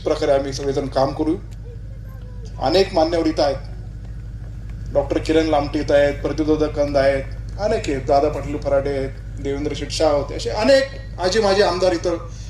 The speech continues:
मोठ्या संख्येने उभे असले होते. बाळासाहेब दांगटे, सतीश लता मगाशी येऊन गेले, देवाराम शेठ लांडे आहेत, अलकाताई आहेत, उज्ज्वलाताई आहेत, असे सर्व महिलांमध्ये आमचे राजेश्रीताई बोरकर आहेत, बेनके साहेबांच्या बरोबर काम केलं, आमचे फिरोजभाई पठाण आहेत.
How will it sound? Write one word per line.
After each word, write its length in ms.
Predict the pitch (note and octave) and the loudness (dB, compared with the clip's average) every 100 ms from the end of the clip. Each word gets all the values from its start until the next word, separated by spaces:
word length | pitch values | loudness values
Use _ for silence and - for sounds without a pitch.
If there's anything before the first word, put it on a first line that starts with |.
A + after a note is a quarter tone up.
| - - | -10 -4
मोठ्या 200 | D#3+ F3 | 0 0
संख्येने 340 | D#3+ D#3 E3 | 0 -2 -2
उभे 120 | D3+ | 0
असले 220 | D3+ D#3 D3 | -2 0 -2
होते. 180 | D3+ | -2
बाळासाहेब 420 | - D#3 D#3 D#3 D3 | -2 0 2 0 -2
दांगटे, 440 | C#3 C#3 C3+ C#3 | -2 -4 -6 -6
सतीश 380 | C#3+ A#2+ D3+ D3+ | -6 -8 -8 -6
लता 280 | D3 D3 C#3 | -2 -2 -4
मगाशी 220 | C#3 C#3+ | -6 -4
येऊन 200 | C#3 D3 | -4 -4
गेले, 200 | C3 B2 A2+ - - - | -6 -8 -10 -12 -12 -8
देवाराम 300 | C#3+ D3+ D3+ | 0 2 2
शेठ 200 | D3+ D3+ | -4 -4
लांडे 280 | C#3+ D3 D3 | -4 -2 0
आहेत, 160 | C3 B2 - - - - - - - | 0 -2 -10 -12 -12 -12 -12 -10 -6
अलकाताई 500 | - D#3 E3 D#3+ D#3 | -2 0 2 2 4
आहेत, 200 | D3 C#3+ | 4 0
उज्ज्वलाताई 540 | D3+ D3 D#3+ D#3+ D#3+ C#3+ | -2 0 2 2 2 0
आहेत, 160 | C#3 | 0
असे 160 | D3+ F3+ | -2 -2
सर्व 200 | A#3 B3 | 2 4
महिलांमध्ये 580 | A#3 F#3 F#3 E3+ D3 D3+ | 6 6 4 2 2 2
आमचे 160 | D#3 | 4
राजेश्रीताई 520 | D#3 D#3+ D#3+ D#3+ E3+ D#3 | 2 2 0 0 0 4
बोरकर 300 | D3+ D3 C#3+ | 2 2 -2
आहेत, 120 | B2+ | -2
बेनके 280 | E3+ G#3 A#3+ | -2 0 0
साहेबांच्या 380 | A#3 A#3 A#3+ A3+ | 2 2 2 4
बरोबर 220 | G#3+ G3+ | 4 2
काम 220 | F3 D3+ | 0 -2
केलं, 720 | - - - - - - - | -2 -12 -12 -12 -12 -12 -12
आमचे 180 | - C#3+ | -10 -10
फिरोजभाई 460 | - E3+ G3 F#3 F3 | -4 0 2 4 4
पठाण 320 | E3+ E3 D3+ | 2 0 0
आहेत. 160 | C3+ | 0